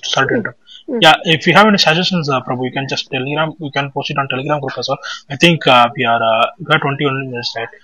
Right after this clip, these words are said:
Speaker 1: So we can have a series of sessions on serverless.
Speaker 2: Mm.
Speaker 1: Maybe we can, uh, yeah, if you are, uh, okay, Pradeep, we can,
Speaker 2: Yeah,
Speaker 1: yeah, you can
Speaker 2: I
Speaker 1: just
Speaker 2: will
Speaker 1: give an
Speaker 2: take it
Speaker 1: intro,
Speaker 2: up
Speaker 1: but,
Speaker 2: as
Speaker 1: uh, we
Speaker 2: well,
Speaker 1: can have
Speaker 2: uh,
Speaker 1: an, uh, another day.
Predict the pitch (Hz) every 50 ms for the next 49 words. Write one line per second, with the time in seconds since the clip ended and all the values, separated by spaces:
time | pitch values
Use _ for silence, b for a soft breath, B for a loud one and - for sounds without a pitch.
0 | _ _ - - 175 160 - 226 233 214 - 170 190 202 202 196 170 - - -
1 | 196 175 - - - - 135 - 180 175 151 160 147 139 127 - 131 131 139 139
2 | 147 196 - - - - - 254 226 214 208 - - 131 127 131 139 135 139 135
3 | 127 123 123 123 - - _ _ - 135 127 - - 135 127 127 120 117 113 113
4 | - - - - - - 127 131 127 131 127 - - 147 139 135 127 123 120 123
5 | 131 135 151 143 135 - 151 135 - 131 131 127 131 131 - - - 127 123 -
6 | _ _ _ _ _ - 285 254 - - 160 143 - 220 - 269 285 269 277 262
7 | 190 185 - 285 285 285 - - - - 277 262 - 247 233 233 - 262 233 220
8 | 208 - - 127 139 147 147 147 143 139 135 - - 127 123 123 123 120 131 147
9 | 147 131 123 120 113 -